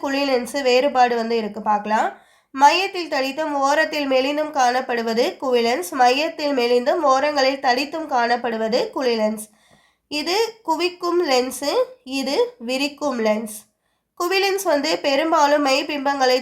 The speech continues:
தோற்றுவிக்கும், குழிலென்ஸ் வந்து மாய பிம்பங்களை தோற்றுவிக்கும். மாய பிம்பம் அப்படின்னா உள்ளது இப்ப பெரிய பொருளை சின்ன பொருள் மாதிரி வந்து காமிக்குது. So அதுதான் வந்து மாய பிம்பம் அப்படின்னு சொல்லுவாங்க. தூர பார்வை குறைபாட்டை சரி செய்ய பயன்படுவது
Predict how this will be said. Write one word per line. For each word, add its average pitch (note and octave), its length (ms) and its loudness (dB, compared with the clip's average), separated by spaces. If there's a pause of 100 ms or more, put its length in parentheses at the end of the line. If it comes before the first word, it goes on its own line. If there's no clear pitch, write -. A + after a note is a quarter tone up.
தோற்றுவிக்கும், B3 640 -2 (140)
குழிலென்ஸ் D4+ 560 -2
வந்து A#3 240 0 (180)
மாய B3+ 380 4
பிம்பங்களை B3 600 0 (140)
தோற்றுவிக்கும். A3 600 -4
மாய C4 240 6
பிம்பம் C4+ 420 -2
அப்படின்னா A3+ 360 0 (600)
உள்ளது E4 460 0
இப்ப D4 240 -4
பெரிய C#4 320 2
பொருளை D4 260 0 (120)
சின்ன C#4+ 140 -2 (100)
பொருள் B3+ 240 0
மாதிரி B3+ 200 4
வந்து A#3+ 240 -2
காமிக்குது. G#3+ 460 -2
So B3 60 -4 (100)
அதுதான் B3+ 380 0
வந்து A3 200 0 (280)
மாய B3 260 2 (140)
பிம்பம் A3+ 400 -2
அப்படின்னு A3+ 300 -6
சொல்லுவாங்க. G#3+ 300 -2 (1700)
தூர F4+ 240 0 (120)
பார்வை D#4+ 320 2 (100)
குறைபாட்டை D4 520 0 (120)
சரி C4+ 280 0
செய்ய C4+ 200 0 (160)
பயன்படுவது B3 680 2